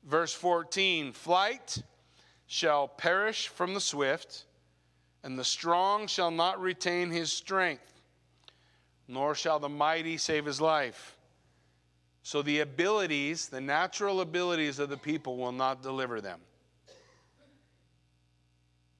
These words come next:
Do you know, sometimes you're the most well-trained soldier.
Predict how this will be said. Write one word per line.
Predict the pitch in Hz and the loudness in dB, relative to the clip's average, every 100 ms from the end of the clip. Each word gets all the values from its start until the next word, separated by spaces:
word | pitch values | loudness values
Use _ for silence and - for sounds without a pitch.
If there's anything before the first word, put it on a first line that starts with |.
| _ _ _ _ - | _ _ _ _ -8
Do | 165 | -4
you | |
know, | 185 180 175 165 - - _ _ _ _ _ _ _ _ _ - | 0 2 2 -2 -8 -20 _ _ _ _ _ _ _ _ _ -4
sometimes | 180 214 - 175 170 139 | -2 -2 0 0 0 -2
you're | 165 156 | -2 -2
the | 135 | -4
most | 135 151 196 - 143 | -2 -2 -2 -4 -6
well-trained | 143 170 185 - 165 151 147 147 147 - | -2 0 -2 -6 -2 -2 -2 -6 -8 -14
soldier. | - 143 127 120 120 151 | -10 -6 -4 -6 -8 -10